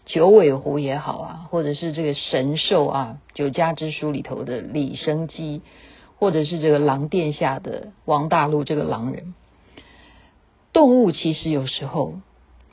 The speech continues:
反而比我们人类来得忠诚啊，看来就是有一些需要反省的地方。然后有一个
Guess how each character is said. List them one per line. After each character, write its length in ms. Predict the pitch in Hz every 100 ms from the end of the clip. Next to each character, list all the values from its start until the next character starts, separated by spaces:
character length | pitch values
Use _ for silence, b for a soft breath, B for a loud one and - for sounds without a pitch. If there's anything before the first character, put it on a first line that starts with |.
| - -
反 140 | 131 123
而 140 | 147
比 200 | 147 131
我 100 | 131
们 240 | 101 98
人 280 | 120 120 135
类 260 | 139 - 185 _
来 220 | 156 -
得 260 | - 147 - - -
忠 280 | 147 147
诚 180 | 147 - - _ _ _
啊， 200 | 127 - _ -
看 180 | 302 233
来 160 | 151
就 120 | 170
是 120 | 226 214
有 140 | 147
一 60 | 175
些 260 | 202 208 202 -
需 180 | -
要 120 | 208 185
反 260 | - 139
省 160 | 151 -
的 80 | -
地 180 | -
方。 240 | - - 220 B B B B B _
然 180 | 214 269
后 260 | 320 226 _
有 180 | 165 165
一 80 | 240
个 360 | - 302 202